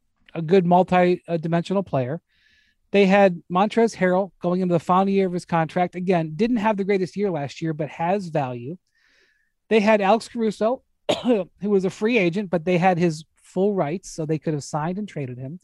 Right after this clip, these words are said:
And they had their first round draft pick. They had those five things. They could have elected to hold on to all five, hold on to the guys they had under contract, el-, make the draft pick, and, um,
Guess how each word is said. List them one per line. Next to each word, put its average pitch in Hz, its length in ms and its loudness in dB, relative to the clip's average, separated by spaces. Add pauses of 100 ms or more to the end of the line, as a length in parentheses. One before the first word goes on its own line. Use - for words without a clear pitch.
(440)
And 254 100 -4
they 277 60 2
had 269 140 4
their 254 100 2
first 247 300 0
round 220 180 0
draft 180 300 0
pick. - 160 -16 (360)
They 214 100 0
had 175 180 0
those 240 320 2
five 220 420 2
things. 127 540 -10 (600)
They 226 280 4
could 247 260 0
have 233 100 0
elected 214 400 -2
to 170 60 0
hold 226 260 4
on 240 180 4
to 233 60 -4
all 190 180 2
five, 170 520 -4
hold 190 220 2
on 202 160 6
to 202 40 -2
the 196 80 -2
guys 196 240 2
they 196 60 0
had 202 80 2
under 214 160 -4
contract, 175 560 -4
el-, 160 160 -6 (240)
make 175 300 -2
the 214 80 -4
draft 180 360 0
pick, 185 280 -2 (480)
and, 160 300 -2
um, 151 240 -2